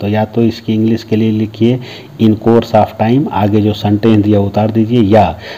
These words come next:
"समय आने पर", इसको अगर हम और explain करें, तो "समय आने पर" का मतलब हो गया कि जब समय आएगा, जब समय आएगा। तो उस हिसाब से हमने बना दिया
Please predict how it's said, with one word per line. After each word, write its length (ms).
"समय 460
आने 280
पर", 400
इसको 380
अगर 220
हम 180
और 220
explain 500
करें, 300
तो 140
"समय 400
आने 240
पर" 180
का 160
मतलब 380
हो 80
गया 260
कि 80
जब 360
समय 600
आएगा, 680
जब 240
समय 440
आएगा। 460
तो 160
उस 120
हिसाब 320
से 200
हमने 260
बना 260
दिया 300